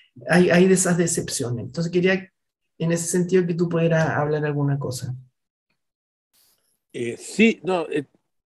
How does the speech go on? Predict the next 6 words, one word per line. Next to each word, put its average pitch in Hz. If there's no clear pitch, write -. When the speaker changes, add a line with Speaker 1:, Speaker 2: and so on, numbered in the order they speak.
Speaker 2:
está... 151
Una 185
cosa 202
es 175
ser 196
militante, 175